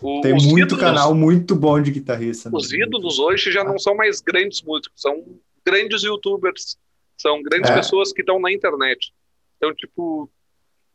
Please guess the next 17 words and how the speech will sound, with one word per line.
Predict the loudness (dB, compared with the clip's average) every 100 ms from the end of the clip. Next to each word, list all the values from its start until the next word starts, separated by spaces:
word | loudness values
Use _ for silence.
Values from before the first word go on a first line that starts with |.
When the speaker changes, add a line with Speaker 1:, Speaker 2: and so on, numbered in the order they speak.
| -14 -14 _ _ _
Speaker 1:
hoje | -2 0 0
em | 0
dia, | -2 -2 -6 -20 -20 _ _
vocês | -6 -2 0 0 -4 -2
devem | 0 0
ver | -2 -2
YouTube, | -2 -4 -4
mas | -4 -4
se | -4
tu | -2
vê | 0
um, | 0 -2 -6 -10 -12
um | -8
cara | -4 -2 -2
que | -4
tu | -4
acompanha | -2 -2 -2 -2 -2